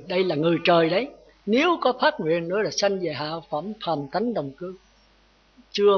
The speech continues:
phải là đạo Phật. Đây là người trời, thành ra kêu là phàm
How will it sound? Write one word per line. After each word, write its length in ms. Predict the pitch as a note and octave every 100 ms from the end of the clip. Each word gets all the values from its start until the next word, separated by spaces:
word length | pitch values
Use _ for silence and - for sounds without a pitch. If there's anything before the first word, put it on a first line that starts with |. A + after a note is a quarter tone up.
| F#3
phải 140 | E3
là 140 | G#3+ D3+
đạo 240 | D#3 D#3 -
Phật. 120 | C3+ - _ _ _ _ _ _ _ _ _ _ _ _ -
Đây 120 | A#3+
là 100 | A3
người 200 | F#3 F#3 F#3
trời, 260 | F3+ F#3 F3+
thành 120 | F3
ra 100 | G3+ G#3
kêu 140 | A3+
là 160 | G3+ E3 -
phàm 260 | G3 E3+